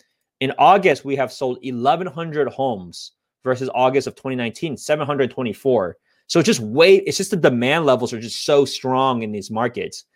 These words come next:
It has nothing to do with supply at this time related to not as much supply versus the previous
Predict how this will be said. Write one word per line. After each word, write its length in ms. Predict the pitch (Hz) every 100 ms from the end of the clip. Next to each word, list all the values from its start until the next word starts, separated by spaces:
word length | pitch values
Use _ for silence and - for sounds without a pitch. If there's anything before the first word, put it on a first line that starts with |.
| _ _
It 60 | 139
has 100 | 127
nothing 300 | 156 185 175
to 80 | 123
do 260 | 98 131
with 140 | 143 -
supply 400 | 120 - 117 120
at 140 | 101
this 160 | 104 -
time 360 | - 120 120
related 420 | 107 104 113 120 -
to 400 | 110 104 101 - _ _ _
not 460 | 117 123 123 127 -
as 180 | 113 104
much 280 | 117 113 -
supply 460 | 110 - 117 117 107
versus 300 | 104 - 101
the 80 |
previous 640 | 92 - 107 101 95 -